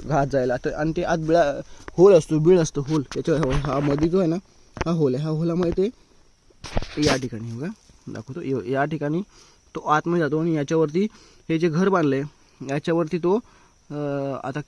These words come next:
कोण कीटक वगैरे याच्यावरती आला, तो, तो अडकतो आणि तो मग खाऊन त्याला पकडू शकतो. अशा प्रकारचं हे घर असतं.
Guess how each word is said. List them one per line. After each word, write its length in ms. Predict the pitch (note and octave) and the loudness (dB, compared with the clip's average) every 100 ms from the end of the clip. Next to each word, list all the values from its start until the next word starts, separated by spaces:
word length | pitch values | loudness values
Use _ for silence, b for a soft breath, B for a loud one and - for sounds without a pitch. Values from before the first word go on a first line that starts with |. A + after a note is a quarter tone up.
| - | -4
कोण 160 | D#3+ E3 | -2 -2
कीटक 280 | E3 D#3+ D3+ | -2 -2 0
वगैरे 240 | D3 D3 | 0 2
याच्यावरती 280 | D3 D3 C#3+ | 2 0 0
आला, 120 | C#3+ | -2
तो, 120 | D3 | -2
तो 100 | E3 F3+ | -6 0
अडकतो 380 | D#3 E3+ - D#3 | 2 2 0 -2
आणि 120 | D#3+ D#3+ | -2 -2
तो 60 | |
मग 120 | E3 F#3 | -4 -2
खाऊन 300 | D#3 D#3+ A#3 b b b - | 0 0 -2 b b b -4
त्याला 240 | F3 G3+ | -2 0
पकडू 160 | F#3 E3 | 2 2
शकतो. 260 | C#3 A#2+ A#2 | 0 -6 -8
अशा 200 | D3 E3+ | -6 -4
प्रकारचं 380 | D3+ D#3 D3+ F3+ | -2 -2 -2 -2
हे 120 | F#3+ | -2
घर 160 | E3 | -2
असतं. 220 | C3 - | -4 -6